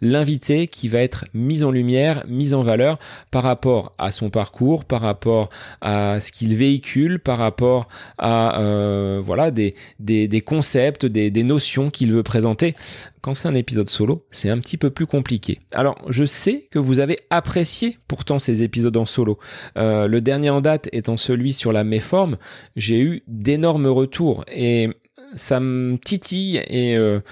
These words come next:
pour en avoir parlé avec, euh, un invité, euh, qui est fidèle parmi les fidèles, à savoir Franck, euh, vous savez, ce coureur qui, euh,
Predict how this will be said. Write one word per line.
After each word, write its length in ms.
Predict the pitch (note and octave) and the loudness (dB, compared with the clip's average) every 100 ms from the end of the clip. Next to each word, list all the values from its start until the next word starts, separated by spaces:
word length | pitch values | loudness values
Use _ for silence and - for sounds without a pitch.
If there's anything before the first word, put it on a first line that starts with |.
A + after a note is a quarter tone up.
| - - | -20 -12
pour 140 | - A2 | -2 0
en 80 | A2+ | 2
avoir 260 | A#2 A#2+ | 0 0
parlé 320 | C3 B2 C3+ | -2 0 2
avec, 360 | B2 G#2+ G#2+ - | 2 2 0 0
euh, 180 | F#2 E2+ - - - | 0 0 -6 -18 -8
un 160 | - B2 | 0 2
invité, 600 | C3+ C3 B2+ - D3+ C#3 - | 2 2 -2 0 2 2 -2
euh, 720 | - A2+ A2 G#2+ G#2 G2+ G2+ | -2 0 2 2 0 -2 -2
qui 340 | G2+ - A2+ G2+ | -6 -6 -2 -2
est 60 | |
fidèle 720 | - - E3+ D3 D3 C3+ G#2 G#2+ | -2 -6 -4 0 2 2 0 0
parmi 240 | B2+ C3 | 0 2
les 100 | A#2+ | 0
fidèles, 320 | - A#2 D#3+ | -2 0 0
à 60 | A#2+ | 2
savoir 360 | - G#2 G2 - | 0 0 0 -2
Franck, 400 | - F#3 F3+ - - - - A2+ | -2 -2 -2 -10 -14 -14 -10 -4
euh, 420 | G#2+ G2+ G2 G2 | -2 0 0 -2
vous 160 | G2+ G2 | -2 -4
savez, 380 | - - B2 | -6 -2 0
ce 140 | C#3 A#2+ | 2 -2
coureur 440 | - B2 C3 C3 | 0 2 2 2
qui, 280 | - - G#2 | -2 -4 0
euh, 100 | F2 | -2